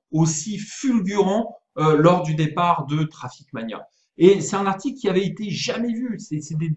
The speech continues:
c'est, c'est des astuces qu'on n'avait pas l'habitude de voir. Et les gens, quand ils lisent cet article, ils ont souvent, voilà, voilà, ils se disent, « Ah ouais, mais c'est comme ça qu'on fait. »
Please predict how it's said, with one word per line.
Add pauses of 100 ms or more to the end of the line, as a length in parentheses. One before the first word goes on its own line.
c'est,
c'est
des
astuces
qu'on
n'avait
pas
l'habitude
de
voir. (200)
Et
les
gens,
quand
ils
lisent
cet
article,
ils
ont
souvent, (140)
voilà,
voilà,
ils
se
disent, «
Ah
ouais,
mais
c'est
comme
ça
qu'on
fait. »